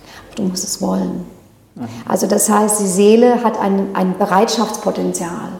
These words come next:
Speaker 1: Und man sagt auch immer, dass Motivation einer der stärksten, wichtigsten Aspekte ist, wenn du wirklich etwas in deinem Leben verändern willst. Wenn du diesen Veränderungswillen hast, wirst du alles in deinem Leben erreichen können, worauf du Lust hast.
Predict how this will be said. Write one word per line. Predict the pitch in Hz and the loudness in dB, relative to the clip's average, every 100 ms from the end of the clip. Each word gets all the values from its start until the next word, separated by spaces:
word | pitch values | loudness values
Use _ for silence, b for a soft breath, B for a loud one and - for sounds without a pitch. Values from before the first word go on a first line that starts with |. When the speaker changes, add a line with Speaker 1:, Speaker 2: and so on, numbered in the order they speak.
| - - B B B B - | -18 -20 B B B B 2
Speaker 1:
Und | 185 | 4
man | 196 | 4
sagt | 202 208 - - | 4 2 0 -2
auch | - | 2
immer, | 226 226 | 4 4
dass | 202 - | 2 0
Motivation | 202 202 180 185 - 208 208 | -2 -2 -2 -2 0 0 0
einer | 190 190 | -2 -2
der | 175 | -2
stärksten, | - - 202 208 - 220 185 | -2 -2 -2 -2 -4 -2 0
wichtigsten | 196 - - - - | 0 -4 -6 -6 -2
Aspekte | - - 190 - - | -2 -2 -4 -6 -10
ist, | 190 | -8
wenn | 196 190 | -4 -4
du | 175 | -2
wirklich | 185 - 196 185 | -4 -4 -8 -10
etwas | - 208 | -8 -8
in | 240 | -6
deinem | 185 175 | -6 -6
Leben | 175 175 180 | -6 -6 -8
verändern | - - 180 165 - | -8 -6 -4 -4 -8
willst. | - - - - - - _ B B B B | -10 -8 -8 -10 -20 -20 _ B B B B
Wenn | 185 202 240 277 | 2 6 8 8
du | 277 262 | 8 6
diesen | - 214 214 220 | 4 2 2 2
Veränderungswillen | 220 208 - 196 208 208 196 196 196 190 185 180 180 - | 0 -2 2 2 4 2 2 0 2 2 2 2 0 -2
hast, | 185 190 196 | -2 -2 -4
wirst | 185 185 202 | -4 -2 -4
du | - - | -8 -2
alles | 196 196 220 254 - | 0 2 2 2 0
in | 190 175 | -2 -2
deinem | 175 175 170 170 | 0 -2 -2 -2
Leben | 170 170 180 202 - | 0 0 0 -4 -6
erreichen | 165 160 165 170 - 190 | -8 -6 -6 -6 -6 -8
können, | - 208 196 | -6 -4 -4
worauf | 175 - - | -6 -8 -10
du | - | -10
Lust | 214 262 - - - | -8 -8 -8 -10 -12
hast. | - - | -14 -14